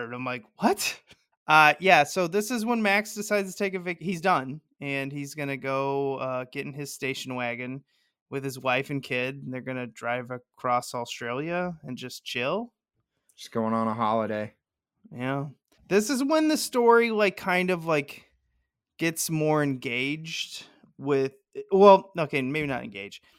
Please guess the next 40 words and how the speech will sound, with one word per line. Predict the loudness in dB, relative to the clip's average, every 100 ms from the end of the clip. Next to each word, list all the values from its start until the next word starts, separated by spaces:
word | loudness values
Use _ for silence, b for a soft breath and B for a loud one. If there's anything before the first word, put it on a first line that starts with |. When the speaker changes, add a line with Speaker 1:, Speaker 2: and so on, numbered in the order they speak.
| b
Speaker 1:
It | 4
has | 6 6
more | 6 4
of | 4
a |
direction. | -2 -4 -2 -4 -6 -16 -18 -20 _ _ _ _ _ _ _
Uh, | -6 0
I | 2
would | 2 2
say | 0
for | 0
the | -4
first, | -2 -2
like, | -2 -4
forty-five | -4 -2 0 0
minutes | 0 -4 -6
of | -10
this | -8
film, | -8 -8 -8
it's | -12 -10 -4
not, | -2 -2 -4
like, | -10 -6
you | -6
can | -4
see | -4 -6
George | -2 -2 -2
Miller | -4 -2 -2 -2 -4 -6
and | -6 -6 -6 -10
his, | -12 -14 -14
his, | -10 -10 -8
uh, | -6 -6 -4
fellow | -4 -4
creator, | -6 -6 -4 -4 -6 -6 -6
uh, | -6 -4 -4
was | -6 -12
it | -14
James | -10 -8 -6 -6 -8 -10 -10 -10 -10 -12 _ _ _ -2
McCasland | 0 4 6 4 4 2 2 0 -6 0
or | 4
whatever, | 6 6 2 -2